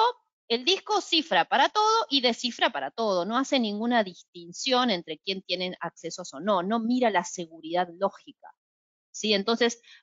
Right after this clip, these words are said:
por eso ahí los field procedures sirven para cifrar con inteligencia, ¿no? Este,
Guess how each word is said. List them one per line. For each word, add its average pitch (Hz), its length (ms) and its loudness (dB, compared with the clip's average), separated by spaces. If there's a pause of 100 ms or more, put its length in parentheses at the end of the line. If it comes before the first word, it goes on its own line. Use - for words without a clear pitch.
por 254 160 4
eso 277 200 2
ahí 285 220 6
los 233 160 2
field 240 180 -4
procedures 240 760 0 (360)
sirven 233 380 2
para 208 220 4
cifrar 330 600 4 (440)
con 254 260 4
inteligencia, 180 880 -2 (600)
¿no? 233 320 -6
Este, 160 680 -2